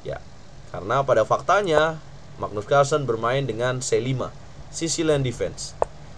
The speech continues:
Kemudian Yane Po kuda F tiga, Magnus E enam, D empat, pion C makan D empat, kuda D empat,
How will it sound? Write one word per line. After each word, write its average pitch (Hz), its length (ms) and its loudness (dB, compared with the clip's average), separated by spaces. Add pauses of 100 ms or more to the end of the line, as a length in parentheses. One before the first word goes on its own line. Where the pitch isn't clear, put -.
(140)
Kemudian 123 400 4
Yane 127 240 2
Po 135 240 4
kuda 135 240 2
F - 80 -12
tiga, 151 400 6
Magnus 139 720 0
E 139 80 2
enam, 151 320 2 (540)
D 95 160 -2
empat, 139 400 2 (160)
pion 98 240 -2
C 147 160 4
makan 147 240 2
D 143 80 6
empat, 143 480 2
kuda 151 320 4
D 120 160 4
empat, 127 400 2